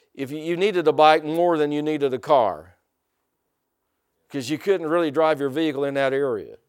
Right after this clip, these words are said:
right? You, it's better off to have a bike. So, all right, I'm not talking about in Evansville. I'm talking about foreign countries. Uh, but my point in saying that is, okay,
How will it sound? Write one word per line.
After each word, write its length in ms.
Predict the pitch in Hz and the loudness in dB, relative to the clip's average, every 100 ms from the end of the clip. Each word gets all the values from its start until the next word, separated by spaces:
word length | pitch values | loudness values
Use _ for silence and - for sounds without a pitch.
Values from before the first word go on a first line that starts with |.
| _ _ _ - | _ _ _ -8
right? 300 | 123 139 - _ _ _ _ _ | -6 -4 -8 _ _ _ _ _
You, 180 | 127 135 | -12 -6
it's 140 | 151 | -2
better 240 | 135 175 170 | 4 8 8
off 140 | 151 | 6
to 60 | 139 | 4
have 100 | 135 | 0
a 60 | |
bike. 380 | 123 139 117 - - _ | 4 2 2 -4 -20 _
So, 300 | - 175 135 - - - - | 4 4 4 -2 -20 -8 4
all 140 | 185 | 6
right, 220 | 190 190 - _ _ _ - | 8 4 -2 _ _ _ -4
I'm 100 | 185 | 0
not 160 | 254 247 | 2 4
talking 220 | 254 220 | 4 6
about 220 | 175 156 | 4 4
in 60 | 185 | 2
Evansville. 580 | 156 127 90 90 - _ _ _ _ _ _ _ _ _ _ _ _ _ _ _ _ _ _ | 2 -4 -10 -14 -16 _ _ _ _ _ _ _ _ _ _ _ _ _ _ _ _ _ _
I'm 80 | 127 | -6
talking 100 | 190 | 0
about 160 | 196 | 2
foreign 240 | 208 220 202 | 6 6 6
countries. 680 | 247 208 - 95 - - - _ _ _ _ _ _ _ _ _ _ | 6 4 4 -10 -12 -16 -18 _ _ _ _ _ _ _ _ _ _
Uh, 280 | - 151 117 90 _ _ _ - - - | 4 4 4 -2 _ _ _ -20 -20 2
but 360 | 175 160 - _ - | 4 4 0 _ 4
my 180 | 160 196 | 6 6
point 400 | 240 277 226 - | 8 6 6 0
in 60 | 151 | 2
saying 360 | 233 285 240 | 6 8 8
that 340 | 175 156 151 - _ _ _ _ - - | 8 6 4 -4 _ _ _ _ -20 -2
is, 180 | 175 165 | 0 4
okay, 540 | 202 214 175 160 185 | 6 6 4 4 2